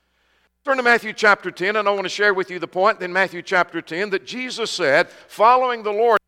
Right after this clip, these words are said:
can bring family rifts." Nobody said that following the Lord means your family's all gonna stay intact and everything's gonna run smooth in the family.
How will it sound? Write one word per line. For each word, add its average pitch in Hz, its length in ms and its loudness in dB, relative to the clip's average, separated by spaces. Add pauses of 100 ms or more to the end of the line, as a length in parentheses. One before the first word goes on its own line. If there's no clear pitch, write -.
(200)
can 214 100 -20
bring 190 240 0
family 180 460 -2
rifts." 254 680 -6 (1600)
Nobody 254 400 0
said 208 320 2
that 175 160 -8
following 208 380 2
the 175 80 -6
Lord 208 220 2
means 175 100 -8 (160)
your 175 80 -20
family's 185 340 -4
all 180 220 4
gonna 170 180 -4
stay 190 280 -2
intact - 420 -10
and 180 80 -10
everything's 208 400 -6
gonna 220 200 -4
run 220 200 0
smooth 180 200 -16 (120)
in 156 80 -20
the 160 80 -12
family. 127 480 -8